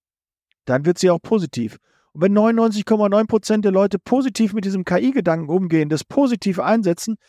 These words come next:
dann wird die Welt sich doch verbessern. Und wenn dieses eine Prozent oder unter ein Prozent oder null Komma null null null eins Prozent sich mit negativen Dingen beschäftigt, ja, okay,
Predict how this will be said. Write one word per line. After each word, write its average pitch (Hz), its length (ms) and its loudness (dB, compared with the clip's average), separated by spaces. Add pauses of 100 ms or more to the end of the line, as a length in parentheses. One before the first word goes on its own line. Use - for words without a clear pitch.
(120)
dann 214 120 2
wird 220 140 2
die 208 80 2
Welt 214 160 4
sich 196 120 -2
doch 190 120 0
verbessern. 196 540 -2 (680)
Und 170 120 -4
wenn 196 120 2
dieses 180 420 -2
eine 208 300 0
Prozent 202 680 -2
oder 180 220 0
unter 220 280 2
ein 196 160 0
Prozent 202 420 -2
oder 175 160 -2
null 208 160 0
Komma 202 180 0
null 208 160 2
null 202 160 0
null 196 100 0
eins 190 220 -2
Prozent 190 400 -2 (460)
sich 190 260 0 (160)
mit 160 140 -4
negativen 185 560 2
Dingen 147 180 0
beschäftigt, 170 560 -4 (140)
ja, 190 360 2
okay, 165 380 -2